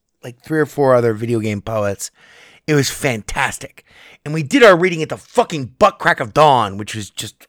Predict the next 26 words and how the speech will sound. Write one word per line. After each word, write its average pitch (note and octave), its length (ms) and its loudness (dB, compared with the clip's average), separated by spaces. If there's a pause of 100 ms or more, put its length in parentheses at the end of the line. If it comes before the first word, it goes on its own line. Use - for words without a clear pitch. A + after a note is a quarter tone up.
abhorrent. A#2+ 680 -2 (500)
But - 100 -12
that's G#3 200 0
okay. E3 260 0
They G#2+ 100 -6
truck - 240 -4
us F#3 140 -4
out D#3 360 4 (280)
to - 100 -14
this C3+ 180 -2
place. A2+ 280 -2 (240)
Anyway, D#3 240 0
they A#2+ 100 -2
take D#3 220 -10
us D3+ 100 -8
back. G#2 400 -6 (840)
And C3+ 140 -2
I D3+ 40 4
had G3+ 140 6
already D#3+ 280 4
experienced C#3 720 -4
the A#2+ 80 -2
day C3 160 4
before A#2 800 0 (1080)
what B2+ 320 -6
June E3 640 -2